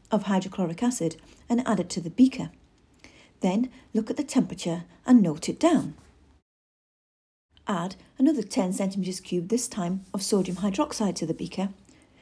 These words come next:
See what happens to the temperature using the thermometer.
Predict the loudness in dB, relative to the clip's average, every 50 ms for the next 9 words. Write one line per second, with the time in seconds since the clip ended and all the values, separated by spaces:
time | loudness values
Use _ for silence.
0 | -20 -20 -20 _ 0 4 6 6 6 6 2 0 -4 -4 -2 -2 -2 0 0 2
1 | 4 4 4 4 0 -4 -4 -6 -6 -4 -2 -2 -2 -4 -4 -2 0 0 0 2
2 | 0 0 0 0 2 2 2 4 2 2 -2 -8 -8 -10